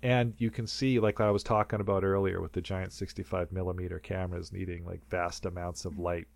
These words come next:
to light the characters cleanly with no blur. You can see that when Tron is running here, there's an unavoidable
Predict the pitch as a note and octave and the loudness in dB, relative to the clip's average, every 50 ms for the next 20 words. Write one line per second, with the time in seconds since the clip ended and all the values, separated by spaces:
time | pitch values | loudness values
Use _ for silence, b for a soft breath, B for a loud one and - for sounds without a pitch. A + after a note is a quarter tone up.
0 | _ - - - F2 E2+ F2 F2+ F2 - - - - - F#2 F2 F2 - F2+ - | _ -14 -8 -6 -4 -2 -2 -2 -2 -4 -8 -10 -4 -2 -2 -2 -2 -6 -8 -8
1 | - - G2+ F#2 F2+ F2 F2 E2 E2 E2+ - F#2 F#2 E2+ E2+ - - F2+ F#2 F2 | -8 -6 -6 -6 -6 -6 -8 -10 -10 -8 -6 -4 -4 -4 -4 -4 -4 -2 -2 -2
2 | E2+ E2 - B B B B B B B A2 - - G#2 - - - B2 A#2 A#2 | -2 -4 -6 B B B B B B B -6 -2 -2 -4 -2 -2 2 4 6 6
3 | G#2 G#2+ - - G2+ G#2 G#2+ A2 A2+ A2 A2 G#2+ G2 - - G#2+ G#2 G#2 G2 F#2+ | 6 6 4 4 2 2 2 2 2 0 -2 -4 -4 -2 0 2 2 2 2 0
4 | F2+ - F#2+ F#2+ F2+ F#2 G2+ A2 A#2 G#2 - A#2+ B2 B2+ C#3+ D3+ b b b b | -2 -2 -2 -2 -2 -2 -2 -4 -6 -6 -6 -4 -4 -4 -6 -6 b b b b
5 | b b - G2 F#2 G2+ G2 - - G2+ G2+ G2 G2+ F#2 G2 F#2+ F#2 F#2 F#2 D#2+ | b b -2 0 0 0 -2 -2 0 0 2 2 2 2 4 4 4 4 2 0
6 | F#2 | -2